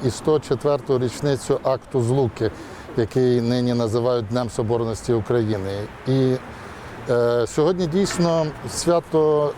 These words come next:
яке символічне, тому що сто чотири роки тому наддніпрянські і галицькі українці з'єдналися в єдиній державі, що спростовує тези, е, нашого ворога про те, що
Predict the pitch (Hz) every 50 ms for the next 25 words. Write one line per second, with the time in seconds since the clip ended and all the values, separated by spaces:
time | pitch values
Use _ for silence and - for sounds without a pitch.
0 | - 131 131 143 131 - - 156 151 139 - - - 151 143 143 156 156 180 180
1 | - - 160 143 127 - 143 143 143 127 - - - 147 139 135 123 - - -
2 | - - - - - - - - 160 143 - - 139 - 156 151 151 147 143 151
3 | 131 - - 139 - 156 151 156 156 151 147 135 127 123 139 120 - 143 147 147
4 | 143 123 - - - 135 131 135 131 117 120 135 135 131 127 110 - - 147 135
5 | 117 - 139 147 151 156 135 - - 139 120 110 120 131 120 139 139 135 131 117
6 | - - 139 123 120 120 135 117 139 139 131 131 131 113 135 131 120 117 135 151
7 | 151 151 147 151 147 - - - - - - - - - - 147 - - - 147
8 | 135 - - 160 151 143 139 139 135 131 - - 143 139 135 117 120 131 131 127
9 | 127 127 131 131 - - 135 127 123 123 120 120 127 139 139 - - 151 139 135
10 | 143 147 143 143 127 135 127 117 127 123 113 147 139 127 - - - 139 131